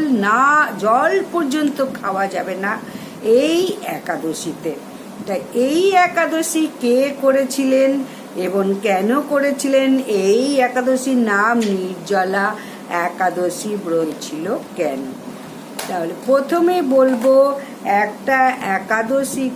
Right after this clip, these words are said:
করলে কি কি ফল লাভ হয় সেটাই আমি প্রথমে বলবো। একটা একাদশী ব্রত পালন করলে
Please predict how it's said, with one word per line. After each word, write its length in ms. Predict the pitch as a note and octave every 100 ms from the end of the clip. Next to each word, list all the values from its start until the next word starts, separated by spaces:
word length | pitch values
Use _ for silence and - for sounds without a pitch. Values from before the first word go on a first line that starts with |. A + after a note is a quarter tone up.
| -
করলে 520 | G3+ G3+ G#3 G#3+ A#3+ -
কি 180 | B3+ D4 -
কি 220 | D#4 D#4+ C#4 -
ফল 380 | A3+ G3 A3 B3+ C4 B3+ - - - -
লাভ 300 | G3 G#3 B3+ B3+
হয় 240 | B3+ A3+ A#3
সেটাই 680 | - G#3+ F#3+ F#3+ G#3 C#4+
আমি 360 | A3 F3+ F#3+ C#4+ - - - - - - -
প্রথমে 500 | F#3 F3 F3+ F3 B3 F4 - E3
বলবো। 440 | D3 C#3 C3+ C#3+ - - - -
একটা 640 | A#3 C4 C4+ - - D4+ D4+ -
একাদশী 880 | G#3+ G#3+ - A#3 A3+ B3+ B3 - C4
ব্রত 540 | G#3+ G#3+ G3+ - A3+ A#3
পালন 600 | - E3+ F3 G3+ G#3 G3+ G3
করলে 600 | F#3+ F3 F3 F#3 G3 A3